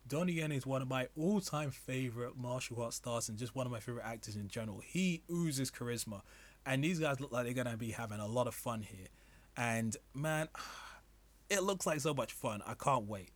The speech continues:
I can't wait. All right, and at number four, we had the Super Mario Brothers film. At first, I was curious, but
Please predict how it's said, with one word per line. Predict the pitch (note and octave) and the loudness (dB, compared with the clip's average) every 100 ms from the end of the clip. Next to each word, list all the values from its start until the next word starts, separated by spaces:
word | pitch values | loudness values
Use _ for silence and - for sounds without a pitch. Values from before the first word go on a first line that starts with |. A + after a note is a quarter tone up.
| - | -16
I | - | -10
can't | - G2+ F2+ | -6 -6 -8
wait. | F#2 - - - - - - - | -14 -18 -20 -20 -20 -20 -16 2
All | C3 | 6
right, | C3+ A2 - | 8 6 0
and | B2 | -2
at | C3 | 0
number | D3+ F#3 | 2 0
four, | - D#3 | 2 0
we | D3 | 2
had | C3 | 0
the | B2+ | -2
Super | B2+ A#2 | -2 0
Mario | A2 A2+ G2+ | 0 0 -2
Brothers | G2+ G#2 | -6 -8
film. | - G2+ - - - - | -8 -8 -8 -14 -20 0
At | D#3+ - | 0 0
first, | - A3+ G3+ - - - | -2 0 0 -2 -10 -6
I | D3+ F#3 | 0 2
was | F3+ E3+ - | 2 0 -2
curious, | - - A3 G#3+ G#3+ G#3 - - | -8 -4 -2 0 -2 -4 -6 -2
but | D3 B2+ | 2 2